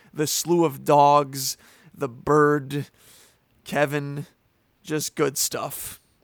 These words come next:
I loved it. And I, I th-, honestly, like, it was, I didn't think it would go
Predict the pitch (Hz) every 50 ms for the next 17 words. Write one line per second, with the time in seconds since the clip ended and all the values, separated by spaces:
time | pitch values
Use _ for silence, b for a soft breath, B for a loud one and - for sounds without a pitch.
0 | _ _ - - 143 147 143 143 135 135 143 - 127 - _ _ - - 147 151
1 | 151 151 147 151 151 135 127 - - _ _ - - 170 165 - - 151 190 196
2 | 190 185 - 165 165 156 156 - 165 165 165 170 156 143 139 139 - b b b
3 | b b b b b 151 165 190 196 185 165 202 202 170 180 170 165 147 143 151
4 | 165 165 175 180 165 -